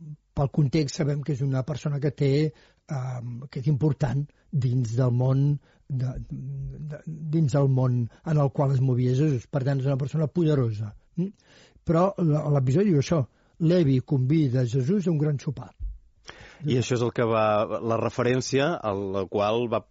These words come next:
Speaker 2: apuntar, eh, Veronese en,
Speaker 1: Sí.
Speaker 2: en el seu, en el
Speaker 1: Sí.
Speaker 2: seu treball.
Speaker 1: Sí, exactament.
Speaker 2: I amb això els de la Inquisició van dir, «Ah, d'acord,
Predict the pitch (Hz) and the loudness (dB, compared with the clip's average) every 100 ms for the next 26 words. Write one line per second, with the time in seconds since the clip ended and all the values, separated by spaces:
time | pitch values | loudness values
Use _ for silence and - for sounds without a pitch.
0 | 110 107 - 113 113 110 120 165 _ 113 | -10 -10 -4 -4 0 0 0 -4 _ -2
1 | 104 101 101 101 117 120 123 120 110 139 | -2 -2 -4 -2 0 2 2 0 0 -2
2 | 185 175 113 104 160 98 98 98 - 104 | -4 -10 -6 0 0 0 -4 -4 -2 -2
3 | 95 90 90 92 95 147 104 92 87 87 | 0 -2 -6 -8 -2 -2 0 -2 -2 -6
4 | 101 104 92 80 - _ - - 202 - | -2 0 0 -4 -12 _ -20 -2 -2 -2
5 | _ 160 143 147 131 123 147 117 110 - | _ -6 -4 -2 -4 -6 -4 0 0 0
6 | 127 147 - 120 107 113 110 110 110 135 | 0 0 -4 -4 -2 0 -2 -4 -4 -2
7 | 117 117 120 110 104 95 | 0 0 -2 -2 -4 -6